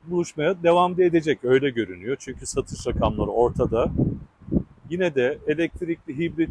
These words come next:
dizel, benzin hiç fark etmez. Herkese kazasız, belasız, sağlıklı, mutlu, mesut sürüşler, yolculuklar dileyip hepinize saygılar, sevgiler sunuyorum. Kalın sağlıcakla.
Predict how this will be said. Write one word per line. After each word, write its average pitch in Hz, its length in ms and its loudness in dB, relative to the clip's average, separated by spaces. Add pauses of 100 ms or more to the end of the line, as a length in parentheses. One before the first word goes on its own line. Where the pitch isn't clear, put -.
dizel, 160 360 2
benzin 156 360 -6
hiç 180 200 -8
fark 143 280 0
etmez. 123 460 -6
Herkese 143 680 0 (160)
kazasız, 135 680 2
belasız, 135 520 2
sağlıklı, 135 580 2
mutlu, 135 300 -8
mesut 131 340 -6 (680)
sürüşler, 147 500 0
yolculuklar 139 800 2
dileyip 127 380 0 (580)
hepinize 139 680 0 (100)
saygılar, - 680 6
sevgiler 131 500 2
sunuyorum. 117 500 -4 (100)
Kalın 139 280 -4
sağlıcakla. 123 840 2